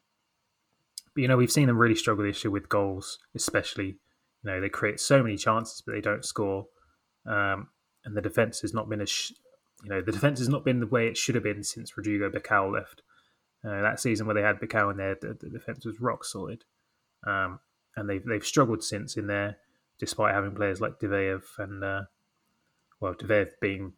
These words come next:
basically the only good player in there. Um, Magnusson does a good job at times. Karpov and Vasin are, uh, well, less said the better, let's just say. Um,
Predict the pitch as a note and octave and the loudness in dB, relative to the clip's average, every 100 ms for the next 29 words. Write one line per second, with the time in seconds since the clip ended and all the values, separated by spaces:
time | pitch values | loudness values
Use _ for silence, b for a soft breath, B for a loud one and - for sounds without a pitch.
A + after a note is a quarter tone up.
0 | - C3+ A#2 A#2 G2+ G#2+ G2+ G2 G#2+ - | 0 0 0 -4 -2 -2 -2 -4 -4 -4
1 | B2 A2 A2 A#2 A#2 A2+ - A#2 A2+ A#2+ | -8 -6 -6 -8 -10 -12 -10 -6 -6 -8
2 | - A2 G2+ G2+ A2+ G2 G2+ G2+ G#2 - | -8 -6 -4 -4 -6 -2 -2 -2 -6 -2
3 | A#2 G#2+ - B2+ B2 A#2+ A2+ - _ _ | -2 -2 -2 2 4 2 -2 -10 _ _
4 | _ _ - G#2 - G#2 G2+ F#2+ F#2+ G2+ | _ _ 0 2 4 0 0 -4 0 0
5 | - G2+ F#2+ F#2+ G#2+ _ _ _ _ _ | -2 -6 -6 -6 -8 _ _ _ _ _
6 | _ _ _ _ - B2 A#2 A2 A2 A2 | _ _ _ _ -12 -6 -4 -2 -4 -2
7 | G#2+ G#2 G#2 - G2+ G2 G2+ A2 - - | -2 0 -2 -2 -6 -4 -4 -4 -8 -10
8 | - - B2 C3 _ _ _ _ _ _ | -10 -8 -8 -10 _ _ _ _ _ _
9 | - G#2 G#2 G#2 G2 | -4 0 0 -2 -8